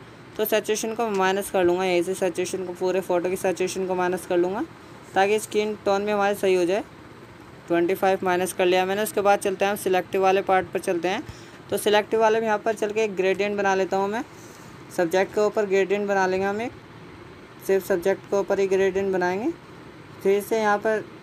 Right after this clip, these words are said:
invert कर लेता हूँ मैं, invert कर लेते हैं। हम background पे हमें काम करना है, तो सबसे पहले हम exposure को देखते हैं, इसके exposure को minus कर लेते हैं। Exposure को minus कर लेंगे,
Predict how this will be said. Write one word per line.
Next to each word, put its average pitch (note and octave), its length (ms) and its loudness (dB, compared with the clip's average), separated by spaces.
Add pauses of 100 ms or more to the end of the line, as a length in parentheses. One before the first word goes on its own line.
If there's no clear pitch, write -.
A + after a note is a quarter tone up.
invert F#3+ 340 2
कर F#3 160 0
लेता E3+ 240 4
हूँ E3+ 120 4
मैं, G3 160 -2
invert F#3 280 -2
कर F#3 140 -2
लेते F3 240 2
हैं। G3+ 220 0
हम F#3+ 240 0
background E3+ 440 2
पे G3 60 2
हमें F#3+ 180 0
काम F3+ 260 2
करना F3+ 260 0
है, G#3+ 120 -2 (480)
तो G#3 80 2
सबसे G#3+ 260 0
पहले A3+ 180 4
हम A3 320 0 (280)
exposure G3 460 2
को G#3 120 -2
देखते F#3+ 300 0
हैं, F#3+ 60 2
इसके G3+ 180 -2
exposure F#3+ 420 0
को F#3+ 140 -4
minus F3 320 2
कर E3+ 140 2
लेते C#3 260 2
हैं। C3 140 0
Exposure F3 400 0
को F3+ 100 -2
minus F3+ 340 0
कर F#3 140 2
लेंगे, F#3+ 260 0